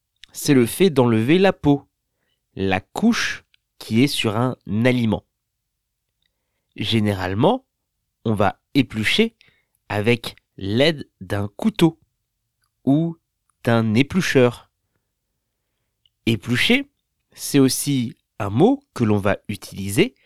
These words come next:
pour dire qu'on s'intéresse de très près à un sujet, qu'on veut le mettre à nu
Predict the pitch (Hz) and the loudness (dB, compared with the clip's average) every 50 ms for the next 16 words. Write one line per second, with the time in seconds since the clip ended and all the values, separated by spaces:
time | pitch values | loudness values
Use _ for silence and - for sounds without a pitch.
0 | _ _ _ _ _ _ _ _ - - 120 117 110 104 98 - _ _ - - | _ _ _ _ _ _ _ _ -8 -4 0 2 2 2 2 0 _ _ -18 -16
1 | 98 95 95 160 196 214 - - - - 113 110 - - 127 117 - - 113 110 | -14 -10 -4 0 0 0 0 -2 -6 -6 -4 -4 -4 -4 -4 -4 -2 -2 -2 0
2 | 123 151 180 165 135 120 107 107 110 110 - - - - - 127 117 104 - - | 0 0 0 -2 -4 -6 -4 -2 -2 -2 -2 -6 -12 -8 -2 -2 -2 -2 -2 -2
3 | - 160 202 - _ _ _ _ _ _ _ _ - 117 117 131 147 165 160 - | -2 -2 -2 -2 _ _ _ _ _ _ _ _ -4 -2 0 0 0 0 -2 -4
4 | - - - - 208 185 151 143 143 139 143 _ _ _ _ _ _ _ _ _ | -6 -4 -4 -2 -2 -2 0 0 0 0 -2 _ _ _ _ _ _ _ _ _
5 | _ _ _ _ - - 113 117 104 113 131 131 120 107 104 107 117 127 120 - | _ _ _ _ -12 -6 -6 -4 0 2 4 4 4 4 2 2 0 0 -2 -4
6 | - - _ _ _ _ _ _ - 87 90 98 113 135 180 214 226 - | -8 -18 _ _ _ _ _ _ -6 -4 -2 0 2 4 4 4 2 0